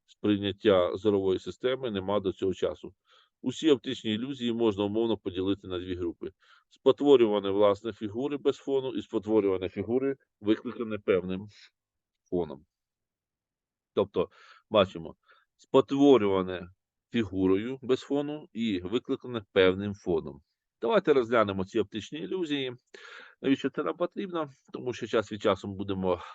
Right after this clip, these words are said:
робити там дизайн певних сайтів, е, програм, і нам потрібно розуміти, ну, скажімо, е, які можуть бути заковики при проєктуванні тих чи інших систем.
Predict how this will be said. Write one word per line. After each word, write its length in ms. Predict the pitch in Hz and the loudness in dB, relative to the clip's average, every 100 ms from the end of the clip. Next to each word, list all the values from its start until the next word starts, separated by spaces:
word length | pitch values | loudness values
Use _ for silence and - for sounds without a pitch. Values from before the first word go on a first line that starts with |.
| _ | _
робити 460 | 101 104 101 92 92 | -2 -2 -2 -4 -4
там 200 | 87 92 | -6 -6
дизайн 400 | 107 135 147 131 | -2 2 0 0
певних 440 | 120 107 107 101 - _ _ _ | -2 -2 -2 -6 -8 _ _ _
сайтів, 680 | _ 135 131 120 - 107 98 - _ _ _ | _ -4 -2 -4 -8 -6 -6 -12 _ _ _
е, 180 | - 92 | -4 -4
програм, 680 | 90 101 104 127 127 113 107 | 0 0 4 4 2 0 -10
і 80 | - | -12
нам 300 | - 120 117 | -8 -8 -4
потрібно 520 | 113 107 120 117 107 | -4 -4 -6 -4 0
розуміти, 800 | 98 95 95 110 101 98 98 87 - _ _ _ - | 0 -2 -6 -6 -6 -2 -2 -2 -10 _ _ _ -16
ну, 280 | 110 123 117 | -10 -8 -8
скажімо, 640 | - 98 95 98 95 90 - _ _ _ _ _ | -6 -4 -2 -4 -2 -2 -4 _ _ _ _ _
е, 360 | - - 87 92 | -12 -6 -6 -4
які 320 | 104 101 135 | -6 -2 -2
можуть 520 | 123 113 117 113 107 | 0 0 0 -2 -8
бути 640 | 95 104 - 107 104 104 101 - - - _ - | -10 -10 -2 2 4 2 0 -6 -18 -20 _ -10
заковики 640 | 92 98 104 98 90 - | -4 0 2 2 0 -6
при 200 | 110 104 | -4 -4
проєктуванні 640 | 104 98 90 95 98 101 92 | -2 -4 -4 -2 0 -2 -6
тих 180 | 95 | -10
чи 100 | - | -10
інших 220 | 95 92 90 | -10 -8 -8
систем. 440 | 90 - 85 | -8 -4 -4